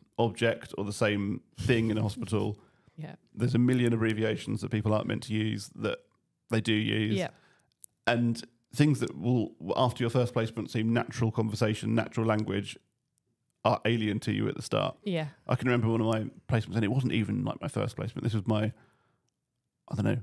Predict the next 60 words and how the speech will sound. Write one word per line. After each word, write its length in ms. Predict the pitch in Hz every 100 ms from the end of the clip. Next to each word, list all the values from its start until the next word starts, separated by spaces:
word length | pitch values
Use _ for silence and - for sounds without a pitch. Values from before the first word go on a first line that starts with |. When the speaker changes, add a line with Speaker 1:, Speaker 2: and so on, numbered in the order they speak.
| -
Speaker 1:
I 60 |
was 80 | 113
in 80 | 120
the 60 | 107
second 320 | 110 - 92
year, 120 | 104
I 40 |
think. 320 | 143 - - - _ - -
And 280 | 117 117 -
I 100 | - 117
remember, 360 | 113 113 110 110 107 107
uh, 40 | -
uh, 80 | 113
being 260 | - 110
an 80 | 107
A 40 |
and 180 | 113 104
E, 260 | 104 98 104 _
and 160 | - 110
my 160 | 104 107
s-, 200 | 107 - -
supervisor, 520 | - 104 95 101 98 95
they 100 | 101
were 40 |
mentors, 460 | 104 101 - 101 101
were 60 |
called 260 | - 101 95
back 140 | -
then, 160 | - 101 - - _
said, 320 | - 113 110 - _ -
"We've 80 | 113
got 80 | 123
a 20 |
new 120 | 131
patient 260 | 113 104 -
to 80 |
bring 140 | - 104
in." 240 | 101 101 - _ _ _ -
And 80 | 107
we 20 |
went 160 | 117
into 240 | 87 127 107 -
a, 80 | 95
a 40 | - _
bed 140 | 110 104
space, 420 | - 104 104 - _ -
and 80 | 104
it 20 |
was, 100 | 85
it 160 | 101 117
was 100 | 104
empty. 260 | 113 - 107
The 120 | 107 - -
ba-, 160 | 110 -
patient 240 | 110 -
hadn't 140 | 101 98
come 140 | 107
through 200 | - 107
yet. 200 | 107 - _ -
Speaker 2:
Mm-hmm. 220 | 185 185